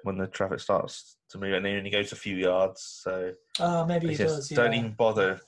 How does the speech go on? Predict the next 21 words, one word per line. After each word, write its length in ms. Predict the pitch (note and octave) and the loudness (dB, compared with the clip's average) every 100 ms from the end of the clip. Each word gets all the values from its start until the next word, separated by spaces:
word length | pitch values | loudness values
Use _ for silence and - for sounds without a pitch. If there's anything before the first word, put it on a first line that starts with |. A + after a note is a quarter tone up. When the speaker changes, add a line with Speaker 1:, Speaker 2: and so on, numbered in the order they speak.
| - E2 | -14 -10
Speaker 1:
Don't 200 | - G2+ E2 | -2 -2 0
waste 260 | F#2+ - | -2 -2
the 140 | F2+ - | -8 -4
battery." 520 | G2 - - E2 - - _ - B2+ - - - - | -4 -4 -4 -6 -10 -20 _ -20 -20 -14 -14 -14 -14
So 260 | - C#3+ C#3 B2 | -2 4 6 4
this 280 | B2+ D3+ D3+ | 4 2 0
is 80 | B2+ | -8
the 100 | A#2 | -12
point 340 | - A2+ G#2 | -2 0 0
of 60 | G2 | 0
the 80 | G2+ | 0
episode 420 | G2+ - F2+ F2 | 0 -2 -4 -4
where 400 | F2 F#2 F#2 F#2 | -4 -4 -2 -4
a 60 | F#2 - _ - | -6 -10 _ -14
s-, 240 | - - - | -10 -10 -4
a 80 | G2+ | -4
different 380 | - G2+ D#2 D#2 | -2 -4 -6 -2
dynamic 600 | F#2 F#2 F#2 F#2 - - - | 0 0 0 -2 -4 -8 -6
of 220 | D#2 - | -6 -6
storytelling 840 | - - - F2 F2+ E2+ E2 E2+ F2 | -12 -12 -6 -6 -6 -4 -4 -4 -6
is 300 | F2 - | -8 -10